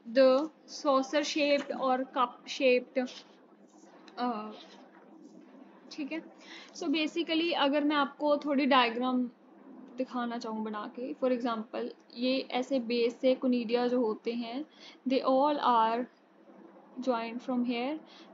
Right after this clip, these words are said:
but they are released from the top, they fr-, free from the top at the tip। सॉरी, मैं अच्छा नहीं बना सकती हूँ because ये थोड़ा मेरे से ऐसे चलता है। ओके,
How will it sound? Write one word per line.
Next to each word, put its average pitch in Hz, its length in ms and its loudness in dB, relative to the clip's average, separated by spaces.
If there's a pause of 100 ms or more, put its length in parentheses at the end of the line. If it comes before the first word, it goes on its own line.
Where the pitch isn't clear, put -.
but 247 200 4
they 240 220 4
are 233 240 2 (220)
released 254 520 0
from 233 340 -2
the 269 160 -2 (1120)
top, 208 180 -2 (260)
they 240 140 -2
fr-, 262 380 -4
free 262 200 2
from 233 300 -2
the 220 180 -8
top 220 180 0 (720)
at 214 120 -4
the 220 80 -2
tip। 208 160 -8 (1080)
सॉरी, 277 360 0
मैं 285 160 2
अच्छा 277 260 -2
नहीं 269 120 4
बना 262 220 2
सकती 262 300 -4
हूँ 277 100 4
because 247 400 0 (220)
ये 269 280 -4
थोड़ा 254 140 -2
मेरे 240 220 -6
से 240 120 -10
ऐसे 233 180 -8
चलता 233 320 -12
है। - 60 -16 (400)
ओके, 311 280 0